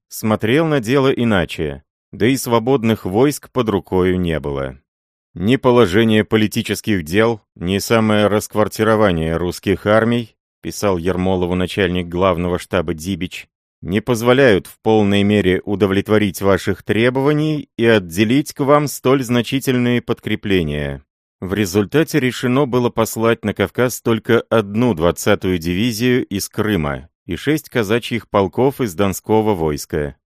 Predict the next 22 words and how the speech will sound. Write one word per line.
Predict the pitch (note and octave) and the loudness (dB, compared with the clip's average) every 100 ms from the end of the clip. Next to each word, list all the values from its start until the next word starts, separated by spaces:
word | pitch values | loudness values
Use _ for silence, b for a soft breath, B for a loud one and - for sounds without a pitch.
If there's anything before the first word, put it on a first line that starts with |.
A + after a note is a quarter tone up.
| _ | _
Но | F2+ F#2+ | -4 -2
вместе | F2+ G#2 G2+ - | 0 0 0 -4
с | G2 | -8
тем | - B2+ A2+ | -2 -2 0
государь, | D#2+ - G2 F2+ G#2 D2+ | -2 -4 -4 0 0 0
ссылаясь | - G2+ F#2+ G2 F#2 - | -6 -2 2 2 2 -2
на | G#2 | -4
то, | - A2+ | 0 -2
что, | F2+ G#2 F#2+ | 0 -2 -2
собственно, | - A#2 - - G#2 G#2 | 0 -2 -2 -6 -2 0
в | G2 | 0
Грузии | G#2+ B2+ D#2 E2+ E2+ | 0 0 0 -2 -2
и | - G2 | -4 -4
на | F#2 | -2
границах | F#2 G#2 A2 - G2+ - - | 0 0 -2 -2 -2 -2 -2
Ереванского | G2 G2+ G#2+ F#2+ - G2+ G2+ | 0 2 2 0 -2 -2 0
ханства | - G#2+ E2 - F2 | 0 0 -2 -4 -4
находится | F#2 - A2 F#2 - G#2+ | -2 -2 -4 -4 -4 -4
до | F2+ | -2
пятнадцати | G2+ A2+ A#2+ G#2 - F#2 G2 | -4 -4 0 0 -2 -4 -4
тысяч | - G2+ G2+ - | -2 -4 -4 -6
войска, | G2+ D#3 C#3+ - D#2+ C2+ | -2 -2 -2 -4 -4 -6